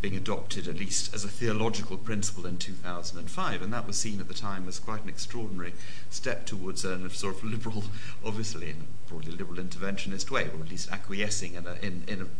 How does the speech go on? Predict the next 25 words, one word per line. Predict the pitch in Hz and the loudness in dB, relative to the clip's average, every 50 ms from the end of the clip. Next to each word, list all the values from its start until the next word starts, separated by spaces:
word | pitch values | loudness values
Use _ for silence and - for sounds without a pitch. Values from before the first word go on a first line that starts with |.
| - - - - - - | 0 0 0 0 0 0
typical | 139 135 135 - - 104 92 92 - - - - - - | 0 0 0 0 0 0 0 0 0 0 0 0 0 0
real | 107 107 120 113 | 0 0 0 0
principle | 117 - 127 131 143 - - - - - | 0 0 0 0 0 0 0 0 0 0
of | - | 0
the | 95 | 0
liberal | 92 92 87 90 90 90 87 | 0 0 0 0 0 0 0
order, | - 85 85 | 0 0 0
which | 92 90 - - | -2 -2 -2 0
had | 92 98 | 0 0
never | 113 120 104 101 92 | 0 0 0 0 0
really | 95 107 113 107 - | 0 0 0 0 0
been | 92 87 98 | 0 0 -2
effectively | - - 95 - - - - 98 92 | -2 -2 -2 -2 -2 -2 -2 -2 -2
enshrined | 95 - - 101 98 98 98 98 | -2 -2 -2 0 0 0 0 0
in | 95 98 | 0 0
the | 98 | 0
U | 98 101 101 101 | 0 0 0 0
N, | 104 101 101 104 | 0 0 0 0
because | 101 104 98 113 104 | -2 -2 -2 0 0
the | 101 107 | 0 0
U | 107 107 | 0 0
N | 104 104 | 0 0
was | 101 101 | 0 0
about | 98 98 107 - - - | 0 0 0 0 0 0
prote-, | - 107 - | 0 0 0